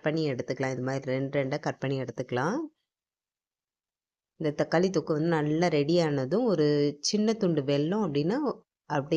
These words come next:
இல்லைன்னா ஒரு பிஞ்ச் அளவு சீனி சேர்த்துக்கோங்க. அது டேஸ்ட் இன்னும் கொஞ்சம் கூட சூப்பரா இருக்கும்.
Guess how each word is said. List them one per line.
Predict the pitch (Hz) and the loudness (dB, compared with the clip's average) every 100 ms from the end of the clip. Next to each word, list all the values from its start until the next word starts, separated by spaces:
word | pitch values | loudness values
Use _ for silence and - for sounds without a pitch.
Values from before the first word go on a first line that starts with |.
| 156 | 2
இல்லைன்னா | 165 202 196 262 | 2 2 2 0
ஒரு | 165 156 151 143 143 - - - _ 220 | 2 4 4 2 -2 -16 -20 -20 _ 4
பிஞ்ச் | 220 226 196 | 4 4 2
அளவு | 151 160 196 - | 2 2 -2 0
சீனி | 202 208 202 - | 2 4 4 2
சேர்த்துக்கோங்க. | 127 123 123 123 147 | -2 -4 -4 -4 -2
அது | 156 151 156 | -4 -2 0
டேஸ்ட் | 175 - 147 | 0 2 0
இன்னும் | 139 139 | -2 -2
கொஞ்சம் | 135 131 | -4 -2
கூட | 156 160 | -4 -4
சூப்பரா | 143 131 139 135 | -8 -6 -4 -4
இருக்கும். | 139 - 131 165 | -6 -4 -2 0